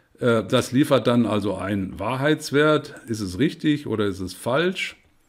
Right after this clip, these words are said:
Und das kann man sich also anschauen. Ich, äh, we-, gehe jetzt einfach mal hier oben rein und da sieht man, hier erfolgt ein Bezug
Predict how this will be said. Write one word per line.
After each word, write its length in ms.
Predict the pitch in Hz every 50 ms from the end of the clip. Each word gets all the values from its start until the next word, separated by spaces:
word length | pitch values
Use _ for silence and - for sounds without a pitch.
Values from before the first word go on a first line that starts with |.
| - - - _ _ _ _ _ _ _ _ _ _ _ _ _ _ _ _ _
Und 400 | _ - 156 156 151 - - - - - _ _ _
das 240 | 139 147 - - -
kann 100 | 180 180
man 140 | 180 170
sich 180 | 156 156 127 139
also 300 | 131 135 123 120 104 -
anschauen. 1000 | - 87 104 117 120 - - 135 127 143 165 202 220 226 208 156 - - - - - _ _ _ _ _ _ - _ - _ _ _ _
Ich, 440 | - 143 147 147 143 - - - _ _ _ _ _ _ _ _ _
äh, 260 | 131 123 123 117 110 - - - -
we-, 180 | 104 127 - -
gehe 220 | - 110 139 151 156
jetzt 200 | 151 139 139 -
einfach 240 | 127 143 143 143 127
mal 280 | 123 123 123 127 123
hier 160 | 120 123 104
oben 260 | 101 120 117 107 104 90
rein 640 | 90 98 104 117 135 170 208 226 220 170 - - - - _ _ _ _ _ _ _ _ _ _ _ _ _ _ _ _ _ _ _ _ _ _ _ _ _ _ _ _ _ _ _ _ _ _ _ _ _ _ _ _ _ _ _ _ _ _
und 140 | _ 127 127
da 80 | 139 127
sieht 260 | 113 131 180 190 -
man, 480 | 165 156 151 147 143 139 - - - - - _ _ _ _ _ _ _ _ _
hier 220 | _ - 147 180 208
erfolgt 760 | 208 - - - 131 120 - - 117 117 143 190 208 208 -
ein 100 | 127 107
Bezug 640 | 117 - - - - 147 190 247 240 - - -